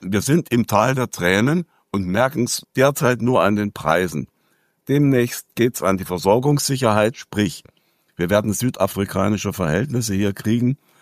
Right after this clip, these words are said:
Der Chef von Amprion hat schon gesagt, es wird vordefinierte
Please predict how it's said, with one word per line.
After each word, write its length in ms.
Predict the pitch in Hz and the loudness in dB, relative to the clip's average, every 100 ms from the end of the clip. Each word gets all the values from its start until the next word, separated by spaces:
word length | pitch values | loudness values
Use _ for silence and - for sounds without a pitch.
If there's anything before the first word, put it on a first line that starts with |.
| _ _ | _ _
Der 320 | 104 95 98 | 2 4 4
Chef 260 | 92 107 120 | 2 0 0
von 200 | 110 104 | 0 2
Amprion 600 | 107 123 - 107 113 101 | 2 2 2 2 2 2
hat 180 | 87 - | 0 0
schon 460 | - 95 101 104 85 _ - | -2 0 0 0 -4 _ -8
gesagt, 680 | 87 76 82 82 131 - - _ _ _ _ _ _ _ - - | -6 -4 0 2 0 -4 -20 _ _ _ _ _ _ _ -14 -8
es 160 | - | -2
wird 180 | 107 - | -2 -2
vordefinierte 880 | - 147 143 127 120 120 113 123 90 | 2 4 4 2 2 2 2 0 -6